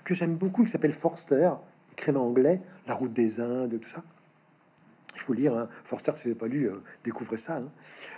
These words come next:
Euh, il écrit un essai sur le roman où il dit, euh, pas mal de, de choses inutiles, euh, plus quelques bêtises. Mais il dit aussi un ou deux trucs qui sont vraiment utiles, et notamment, euh, il parle,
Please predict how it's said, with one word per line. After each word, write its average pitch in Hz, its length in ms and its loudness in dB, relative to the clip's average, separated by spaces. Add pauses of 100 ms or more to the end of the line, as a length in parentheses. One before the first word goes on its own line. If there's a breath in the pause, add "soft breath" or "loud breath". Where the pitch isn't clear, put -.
(140)
Euh, 170 360 12 (100)
il 185 140 10
écrit 220 280 10
un 185 80 10
essai 180 200 2
sur 160 200 0
le 151 100 10
roman 147 360 8
où 156 120 8
il 135 60 0
dit, 143 220 0
euh, 120 380 8 (280 loud breath)
pas 143 100 2
mal 160 200 2
de, 127 320 6
de 131 100 -2
choses 131 260 -2
inutiles, 165 640 4 (560 loud breath)
euh, 127 400 6
plus - 200 -4
quelques 117 260 2
bêtises. 151 420 -4 (680 loud breath)
Mais 226 380 12
il 190 80 4
dit 247 140 10
aussi 233 460 6
un 202 120 10
ou 190 120 8
deux 185 160 4
trucs 226 260 2
qui - 60 -12
sont 175 120 2
vraiment 190 300 6
utiles, 190 340 6
et 175 40 10
notamment, 214 600 8 (120)
euh, 160 240 6 (460 loud breath)
il 160 200 2
parle, 214 420 6